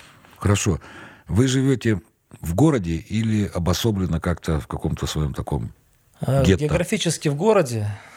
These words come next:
Speaker 2: Это, ну, можно назвать его гетто, да. <laughs> Потому что это одно из тех мест, где иностранцам можно покупать жилье. Но это никаким образом не имеет отношения к моей жизни там. Просто это такой выделенный район,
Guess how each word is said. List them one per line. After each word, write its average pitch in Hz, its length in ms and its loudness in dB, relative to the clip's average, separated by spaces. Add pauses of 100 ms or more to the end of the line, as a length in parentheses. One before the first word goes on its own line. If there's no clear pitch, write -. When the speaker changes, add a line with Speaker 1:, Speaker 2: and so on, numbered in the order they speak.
(160)
Speaker 2:
Это, 120 760 2
ну, 170 140 0
можно 180 280 4
назвать 151 200 0
его 139 100 2
гетто, 117 400 0
да. 90 160 -8 (220)
<laughs> - 200 -20
Потому 135 260 0
что - 160 -4
это 127 160 2
одно 135 240 2
из 123 120 0
тех 123 220 -4
мест, 175 320 0
где 113 420 2 (400)
иностранцам 127 600 2
можно 139 300 2
покупать 113 440 2
жилье. 110 340 -2 (600)
Но 131 120 0
это 123 160 2
никаким 131 600 0
образом 117 540 0
не 113 140 4
имеет 113 220 2
отношения 107 520 0
к 107 40 -6
моей 110 140 4
жизни 110 220 0
там. 196 220 2
Просто 160 280 0
это 120 240 0
такой 117 340 -2
выделенный 123 400 0
район, 214 280 0